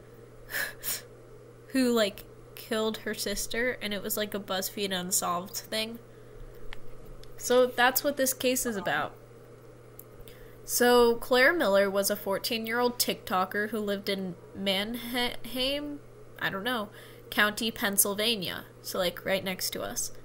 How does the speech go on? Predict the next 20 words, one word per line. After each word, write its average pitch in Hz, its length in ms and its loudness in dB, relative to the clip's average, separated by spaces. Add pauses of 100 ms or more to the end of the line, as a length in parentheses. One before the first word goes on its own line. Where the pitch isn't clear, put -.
(540)
Uh, 208 420 6 (720)
Claire 233 280 6
Miller 254 340 6
was 277 180 6
charged 202 400 4
with 220 160 -4
killing 226 320 2
her 269 120 0
sister 202 580 2
after 208 300 2
calling 233 480 -2
police 214 420 2
confessing 214 560 0
to 254 60 2
stabbing 190 460 4
her 202 140 -4
nineteen-year-old 214 720 -4
sister, 180 480 0
Helen 180 600 0
Miller. 190 440 -2